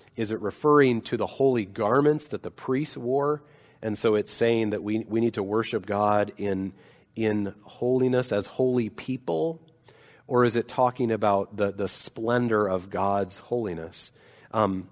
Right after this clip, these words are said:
and I think it's in this context, I, my opinion is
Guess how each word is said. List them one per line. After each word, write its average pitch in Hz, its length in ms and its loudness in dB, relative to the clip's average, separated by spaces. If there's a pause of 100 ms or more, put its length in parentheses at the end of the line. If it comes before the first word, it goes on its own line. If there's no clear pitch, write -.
and 117 100 -2
I 113 100 2
think 233 280 0
it's - 180 -2
in 123 200 -2
this 180 260 4
context, 110 760 -2
I, 135 220 -4 (180)
my 113 140 -2
opinion 117 460 2
is 85 340 -6